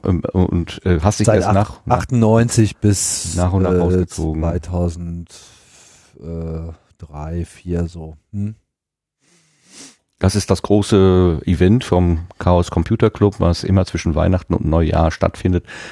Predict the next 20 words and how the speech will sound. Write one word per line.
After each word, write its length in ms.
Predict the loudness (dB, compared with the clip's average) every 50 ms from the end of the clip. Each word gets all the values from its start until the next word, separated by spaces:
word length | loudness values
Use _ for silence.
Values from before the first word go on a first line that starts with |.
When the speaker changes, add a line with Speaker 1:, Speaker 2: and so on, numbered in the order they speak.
| -20 -6
Speaker 1:
An 100 | -4 -2
verschiedenen 420 | 0 0 0 2 4 4 4 4 4
Orten. 380 | 4 2 2 2 2 4 4
Es 120 | 4 2 2
hat 120 | -2 -2
schon 180 | 0 2 2 4
mehrere, 520 | 4 4 2 2 0 2 2 2 2 2 0 -4 -12 -8
äh, 260 | -4 -2 0 0 0 -2 -4 -8 -16 -20 -20 -20 -20
<laughs> 400 | -20 _ -14 -2 2 2 2 4
Niederlassungen 680 | 4 2 4 4 4 4 4 4 4 4 4 4 4 4
sozusagen 440 | 4 2 0 0 0 0 0 2 0
gegeben. 340 | 0 0 0 0 0 2 0
In 100 | 0 2
diesem 240 | 2 2 4 4
Jahr 180 | 2 2 2 0
zweitausendsiebzehn 840 | 0 0 -2 0 0 0 0 0 0 0 0 -2 0 0 -2 0 0
erstmalig 640 | 0 -2 -2 -2 -2 -2 -2 0 0 -2 -2 -2 -2
in 100 | -2 -2
Leipzig. 800 | 0 0 0 -2 -2 -4 -6 -8 -4 -2 0 -2 -2 -4 -10 -18 -20 -20 -20 -20 -20 -20 -20 -20 -20 -20 _ _ 0
Ähm, 420 | 2 4 4 4 4 2 2 -2